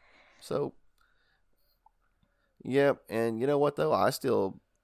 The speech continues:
I'm still doing some masking, but at work we have to anyway. But I would anyway, just to be safe, because the people that aren't gonna, you know, aren't gonna mask and aren't gonna vax or whatever,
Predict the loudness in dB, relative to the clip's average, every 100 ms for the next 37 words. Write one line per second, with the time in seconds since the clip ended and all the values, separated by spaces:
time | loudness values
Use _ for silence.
0 | _ -8 -4 -2 -2 0 -2 -2 -4 -6
1 | -4 -4 -4 -6 -2 2 2 2 2 0
2 | -2 -4 -4 -4 -6 -6 -6 -6 -8 -8
3 | -8 -4 -4 -4 -4 -2 -4 -6 -6 -6
4 | -6 -12 _ _ _ _ _ _ _ -16
5 | -14 -12 -8 -6 -2 -2 -2 -8 _ _
6 | _ _ _ _ -14 0 2 4 4 0
7 | -4 -12 -20 _ _ _ -12 -10 -6 -2
8 | 0 -2 -4 -4 -4 -8 _ _ _ _
9 | _ _ _ _ _ _ -8 -4 -2 -4
10 | -8 -18 _ 0 0 0 -2 -4 -8 -2
11 | 0 2 0 -2 -2 -2 -2 0 2 2
12 | 0 -4 0 2 2 0 -6